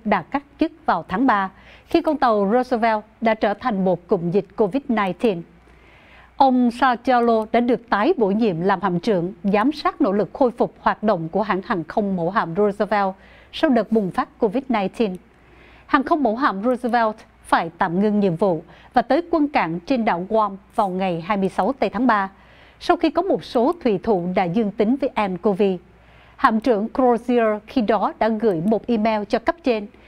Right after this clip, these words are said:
để cầu cứu, nhưng email này đã bị rò rỉ cho truyền thông, khiến cho ông Motley nổi giận và cách chức đại tá này.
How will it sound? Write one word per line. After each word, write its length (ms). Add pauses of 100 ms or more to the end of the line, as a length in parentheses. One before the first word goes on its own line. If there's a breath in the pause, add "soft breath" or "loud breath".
(160 soft breath)
để 160
cầu 260
cứu, 320 (260)
nhưng 240
email 340
này 260
đã 120
bị 200
rò 240
rỉ 300
cho 100
truyền 220
thông, 260 (400 soft breath)
khiến 300
cho 140
ông 320
Motley 400 (120)
nổi 220
giận 280 (140)
và 300
cách 200
chức 200
đại 200
tá 180
này. 180